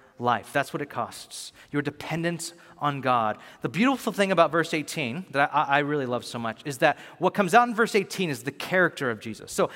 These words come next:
in verse seventeen, it's like, "You're pitiful, poor, blind, naked, wretched." And that, we would hear that and go, "Oh my gosh, why is Jesus even saying that? He's so mean."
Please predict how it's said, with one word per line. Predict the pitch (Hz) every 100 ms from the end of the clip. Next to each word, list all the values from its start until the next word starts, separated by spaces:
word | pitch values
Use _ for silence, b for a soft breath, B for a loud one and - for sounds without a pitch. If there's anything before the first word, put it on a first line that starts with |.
| B
in | 156
verse | 208 -
seventeen, | 233 226 170 175
it's | 151
like, | 156
"You're | 170
pitiful, | - - 226 -
poor, | 160 220 220 170
blind, | 190 220 170
naked, | 202 233 156 B B
wretched." | 170 226 - 165 B
And | 185 190 202
that, | 160 220
we | 175 240
would | 254
hear | 170
that | 196 190
and | 165
go, | 175
"Oh | 220
my | 190 135
gosh, | 214 120 -
why | 185
is | 185
Jesus | 165 131 -
even | 117
saying | 202 170
that? |
He's | 131 147
so | 180
mean." | 139 208 151